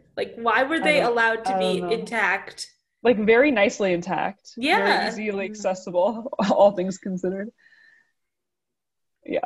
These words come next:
Speaker 3: True.
Speaker 2: unbelievable.
Speaker 3: Very
Speaker 2: In
Speaker 3: true.
Speaker 2: one of the most obvious places you could, I don't know,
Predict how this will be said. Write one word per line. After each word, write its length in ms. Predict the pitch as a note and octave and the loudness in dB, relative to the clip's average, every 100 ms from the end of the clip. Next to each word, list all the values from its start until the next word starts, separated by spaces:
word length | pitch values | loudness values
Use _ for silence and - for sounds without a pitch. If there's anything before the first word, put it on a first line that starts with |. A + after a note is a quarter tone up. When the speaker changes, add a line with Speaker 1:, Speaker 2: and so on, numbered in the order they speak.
| - | -8
Speaker 3:
True. 200 | - G3+ | -6 -2
Speaker 2:
unbelievable. 440 | F3+ E3 E3+ F3 | 0 0 -2 -4
Speaker 3:
Very 220 | G3+ G#3 A#3+ | -4 -2 -4
Speaker 2:
In 60 | |
Speaker 3:
true. 320 | - G#3+ G3 G3 | -4 -4 -4 -6
Speaker 2:
one 260 | G#3 G#3 | 2 2
of 140 | G3+ F#3+ | 4 0
the 140 | G3 | 2
most 240 | F#3+ F#3+ E3 | 4 4 6
obvious 360 | F#3+ F3 G3+ | 6 6 2
places 460 | - F#3+ F3+ - F#3+ | 0 2 2 0 0
you 140 | F3+ | 0
could, 140 | F3+ - | 0 2
I 100 | E3+ | 2
don't 140 | E3 | 2
know, 200 | D#3 F3+ | 2 0